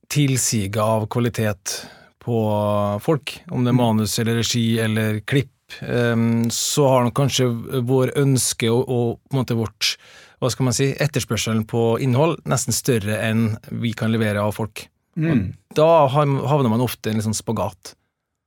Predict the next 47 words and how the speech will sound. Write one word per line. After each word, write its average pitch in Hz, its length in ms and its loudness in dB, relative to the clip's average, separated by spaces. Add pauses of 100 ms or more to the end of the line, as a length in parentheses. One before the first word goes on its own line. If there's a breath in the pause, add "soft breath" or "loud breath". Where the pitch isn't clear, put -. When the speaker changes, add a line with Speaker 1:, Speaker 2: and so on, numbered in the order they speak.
(360)
Speaker 1:
Ehm, 110 540 -4 (100)
og - 80 -2
så 170 140 4
er - 0 -
det 147 100 4
jevnt, 127 320 2
ujevnt 127 320 2
fordelt 107 320 0
gjennom 117 160 2
året. 117 400 -2 (300)
Hos 131 120 -2
oss 151 200 0
er 143 100 4
vi 131 80 2
ofte 131 160 0
tre 127 300 2
ganger 123 180 2
så 104 80 -2
mange 117 220 0
folk 113 180 -4
i 123 140 0
arbeid 110 180 -2
i - 80 -4
september 110 320 -2
som 113 160 -2
i 110 80 2
januar. 110 320 0 (640)
Og 143 40 -2
det 135 120 0
sier 131 160 0
jo 123 80 0
ganske 127 180 0
mye 120 160 4
om 104 240 0 (720 soft breath)
at 131 160 -2
vi 127 140 4
er 113 100 0
et - 80 -2
frilansmarked, 110 640 -2 (380)
Speaker 2:
Mm. 123 320 -4
Speaker 1:
som 120 180 -2
gjør 117 240 2
mye 104 540 2 (260 soft breath)
rare 127 320 4
ting 113 220 2
med 113 100 2
bransjen. 113 380 -4